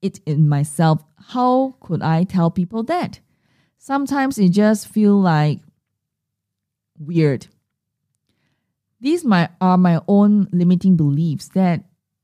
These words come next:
I too had to clear too, just like you.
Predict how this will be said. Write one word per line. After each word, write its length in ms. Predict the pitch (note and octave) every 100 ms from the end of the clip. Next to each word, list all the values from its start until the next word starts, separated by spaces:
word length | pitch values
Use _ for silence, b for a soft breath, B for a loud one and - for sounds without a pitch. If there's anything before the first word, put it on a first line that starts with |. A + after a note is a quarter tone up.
| _ _ _ _ _ _ -
I 200 | A#3 D4
too 320 | - C#4 G3
had 260 | F3 G#3 -
to 60 |
clear 520 | F#3 - G#3 G3+ G3+
too, 340 | A3 - F4+ - G#3 F3
just 320 | G3+ A#3 -
like 480 | D3 E3 C#4+ - -
you. 240 | C3+ D3+